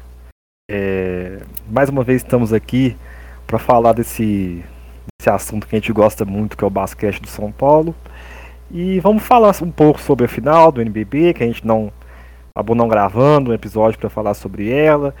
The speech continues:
e principalmente do mercado, né, é, do, do basquete do São Paulo. É, muitas saídas que, que machucaram o torcedor, é,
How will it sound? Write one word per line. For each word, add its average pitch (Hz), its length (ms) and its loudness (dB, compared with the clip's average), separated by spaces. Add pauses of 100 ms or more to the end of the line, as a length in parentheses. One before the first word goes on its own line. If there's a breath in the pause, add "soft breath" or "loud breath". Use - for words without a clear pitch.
(140 soft breath)
e - 40 -14
principalmente 143 680 -2
do 127 80 -6
mercado, 120 640 -2
né, 127 220 -2 (720 soft breath)
é, 90 240 -8 (180)
do, 95 300 -6
do 90 140 -18
basquete 101 420 -2
do - 60 -14
São 95 200 -8
Paulo. 139 500 4 (420 loud breath)
É, 104 240 -2
muitas 127 380 -2
saídas 113 580 2
que, 101 420 -6
que - 120 -16
machucaram 120 640 2
o 113 60 -2
torcedor, 123 840 4 (680 loud breath)
é, 95 720 -2